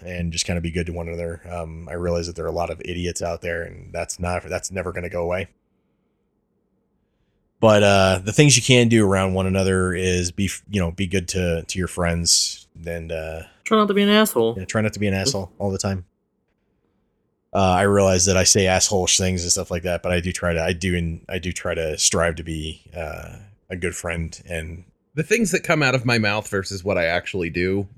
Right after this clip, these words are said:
Speaker 3: tend
Speaker 1: Yeah.
Speaker 3: to be pretty different.
Speaker 1: Yeah, it's, uh, <laughs> yeah, it's, uh, you know, living, li-, that living hypocrisy of, like, you know, there are things that you wanna be able to do and things that you wanna be able to say. Sometimes you just kinda have to put those things aside and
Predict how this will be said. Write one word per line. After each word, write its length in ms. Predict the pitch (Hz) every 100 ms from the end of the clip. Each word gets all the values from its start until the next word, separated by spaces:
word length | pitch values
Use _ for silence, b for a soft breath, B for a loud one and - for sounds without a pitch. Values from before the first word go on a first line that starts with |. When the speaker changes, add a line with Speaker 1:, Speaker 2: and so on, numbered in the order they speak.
| -
Speaker 3:
tend 140 | 117
Speaker 1:
Yeah. 60 | 87
Speaker 3:
to 60 | 151
be 100 | 143
pretty 260 | 151 123
different. 380 | 107 101 92 73 -
Speaker 1:
Yeah, 260 | 98 87
it's, 240 | 101 - -
uh, 400 | 104 98 95 98
<laughs> 280 | 104 107 101
yeah, 200 | 98 90
it's, 140 | - 110
uh, 260 | 95 92
you 80 | 107
know, 120 | 98
living, 280 | 92 113 107 95 104
li-, 160 | 110
that 220 | 95 101
living 260 | 104 104 95
hypocrisy 640 | 87 92 90 - - 95
of, 160 | 85 78
like, 240 | 82 -
you 60 | 90
know, 180 | 82 80
there 160 | 90
are 40 | 95
things 240 | 120 120
that 60 | 107
you 120 | 87
wanna 220 | 85 87 87
be 80 | 87
able 120 | 85
to 60 | 82
do 180 | 85 82
and 80 |
things 200 | 78 80
that 40 | 80
you 80 | 76
wanna 180 | 78 78
be 80 |
able 100 | 78
to 60 | 78
say. 260 | - 76 69 b b b b b
Sometimes 420 | - 107 98 92
you 60 | 85
just 140 | 82
kinda 120 | - 87
have 100 | 85
to 60 |
put 120 | 98
those 160 | 90 85
things 140 | 92 82
aside 340 | - 85 85
and 220 | 80 80